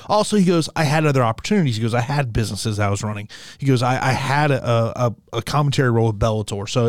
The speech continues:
it, it made things easier for him. But, you know, he said one of the things that he feels that, you know, and kinda paraphrasing what he said, was basically like, there's gonna come a time where,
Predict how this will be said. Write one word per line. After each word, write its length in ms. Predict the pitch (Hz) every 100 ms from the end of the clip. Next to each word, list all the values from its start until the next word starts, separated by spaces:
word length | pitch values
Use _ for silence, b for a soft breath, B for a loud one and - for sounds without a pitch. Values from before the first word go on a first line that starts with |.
| -
it, 160 | 139 -
it 180 | 135 - -
made 340 | 147 151 151
things 220 | 147 135
easier 420 | - 147 156 135 113
for 160 | 98
him. 220 | - - - B B B B -
But, 140 | 151
you 100 | 156
know, 60 | 139
he 100 | 131
said 240 | - 143
one 140 | 127 170
of 40 |
the 40 | 160
things 280 | 151 143
that 100 | 127
he 100 | 117
feels 280 | 104 143 123
that, 280 | 123 117 -
you 100 | 139
know, 220 | 123 113 107
and 260 | 101 104
kinda 180 | - 139
paraphrasing 460 | - 139 131 123 117
what 80 | 107
he 60 |
said, 220 | - -
was 180 | - -
basically 320 | 156 131 135
like, 300 | 120 110 104 - B B B B B B _ _ _ -
there's 200 | 139 147
gonna 220 | 175 220
come 180 | 180 170
a 40 |
time 400 | 139 165 226 196
where, 340 | 139 127 120